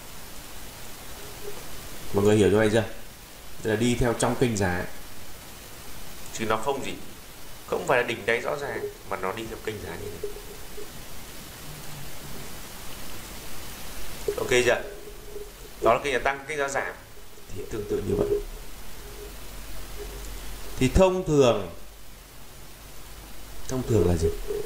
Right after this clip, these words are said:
Khi mà đi theo xu hướng, khi mà đi theo xu hướng thì nó mới hồi được về cái vùng không chấm năm đến không chấm sáu một tám để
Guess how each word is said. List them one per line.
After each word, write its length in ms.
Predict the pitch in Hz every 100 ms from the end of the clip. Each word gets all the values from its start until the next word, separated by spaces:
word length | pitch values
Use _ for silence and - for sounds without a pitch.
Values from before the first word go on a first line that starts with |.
| - - - - - - - -
Khi 200 | - 143
mà 100 | 143
đi 140 | 107 113
theo 100 | 123
xu 200 | 120 123
hướng, 240 | 110 101 101 101 - - - - - - - - - - - - - - - - - - - - - - -
khi 280 | 202 202
mà 160 | 185 135
đi 140 | 139 160
theo 120 | 160
xu 160 | 151 147
hướng 260 | 117 104 110 - - - - - - - - - - - - - -
thì 200 | 117 110
nó 240 | 104 107
mới 200 | 120 139
hồi 300 | 143 123 110 104
được 260 | 104 - 98
về 280 | 101 95 -
cái 100 | 104
vùng 260 | 107 113 87 82 - - - - - - - - - - - - - - - - - - -
không 260 | 131 123 123
chấm 280 | - 98 104
năm 220 | 113 110 104 - - - - - - -
đến 260 | 110 127 156
không 160 | - 175 160
chấm 140 | 127
sáu 140 | -
một 140 | 131 147
tám 240 | 104 104 147 - - - - - - - - - -
để 140 | -